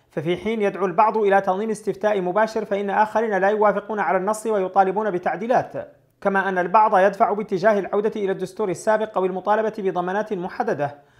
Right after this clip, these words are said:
مؤكدين أنهم سيعارضون بشكل قاطع تنظيم الاستفتاء.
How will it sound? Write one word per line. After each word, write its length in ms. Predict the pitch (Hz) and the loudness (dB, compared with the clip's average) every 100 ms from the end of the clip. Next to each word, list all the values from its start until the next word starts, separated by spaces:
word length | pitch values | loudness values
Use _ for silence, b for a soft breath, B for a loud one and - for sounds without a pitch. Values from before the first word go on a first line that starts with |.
| b - | b 0
مؤكدين 480 | 170 180 196 196 220 | 0 0 -2 0 0
أنهم 320 | 196 190 214 | 0 -2 -4
سيعارضون 640 | 202 185 156 190 185 214 | -2 -2 2 2 2 -2
بشكل 400 | 185 175 220 196 | -2 -4 -6 -6
قاطع 380 | 175 208 208 185 | 0 0 2 -2
تنظيم 360 | 175 185 208 175 | -2 -2 -2 -4
الاستفتاء. 760 | 165 185 - 190 254 151 - | -6 -8 -8 -2 2 2 0